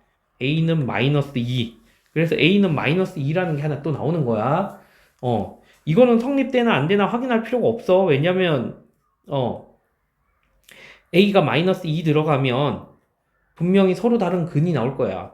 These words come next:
자, A가 마이너스 이 들어가면, 여-, 우리가 지금 풀어주는 거니까 한번 확인해 볼게. 시험 때는 확인하지 마. 그냥 하면 돼. A가 마이너스 이 들어가면 X제곱 마이너스 사 엑스.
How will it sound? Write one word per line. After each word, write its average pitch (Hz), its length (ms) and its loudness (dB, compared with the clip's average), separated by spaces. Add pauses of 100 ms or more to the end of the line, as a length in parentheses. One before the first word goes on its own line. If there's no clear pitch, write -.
자, - 440 -6
A가 214 220 4
마이너스 196 380 0
이 175 100 -6
들어가면, 143 640 -2 (560)
여-, 120 80 -4
우리가 165 380 -2
지금 147 240 -2
풀어주는 254 420 0
거니까 156 300 0
한번 160 180 0
확인해 190 240 0
볼게. 131 320 -2
시험 269 260 0
때는 175 180 2
확인하지 208 400 0
마. 151 300 -2
그냥 151 220 -4
하면 165 200 -4
돼. 139 280 -4 (480)
A가 190 240 4
마이너스 165 480 0
이 170 140 -8
들어가면 151 500 -2
X제곱 160 840 -4
마이너스 151 800 -2
사 151 360 -4
엑스. - 600 -6